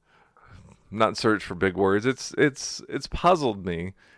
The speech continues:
how many people who are against the death penalty because, you know, uh, you just shouldn't end a life like that. There's chance for reform, and, you know, even if they spend the rest of their time in, in prison, you know, they can do something with their life.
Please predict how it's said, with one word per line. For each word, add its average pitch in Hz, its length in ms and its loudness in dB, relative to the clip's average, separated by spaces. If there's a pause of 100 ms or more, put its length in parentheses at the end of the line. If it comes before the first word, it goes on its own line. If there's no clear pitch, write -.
how 113 180 0
many 127 300 0
people 101 640 -4
who 107 260 -2
are 95 200 4
against 92 640 -4
the 95 100 -4
death 113 340 0
penalty 85 640 -6 (460)
because, 92 640 0
you 104 100 0
know, 90 200 -2
uh, 98 220 2
you 101 160 -6
just 107 240 -10
shouldn't 104 320 -4
end 139 220 4
a 113 60 4
life 82 400 0
like 85 240 -4
that. 92 300 2
There's 92 340 -6 (100)
chance 110 340 -4
for 98 120 -6
reform, 127 720 0
and, 90 240 -6 (340)
you 113 120 0
know, 117 60 6
even 123 140 0
if 113 120 -4
they 110 100 0
spend 117 280 0
the 107 80 0
rest 110 300 2
of 98 60 -10
their 101 100 -2
time 107 480 0
in, 90 220 -8 (420)
in 110 180 -4
prison, 92 680 2
you 101 140 -2
know, 98 120 0
they 98 120 0
can 98 100 -6
do 120 180 0
something 101 240 -2
with 87 120 -4
their 87 80 -4
life. 87 300 -2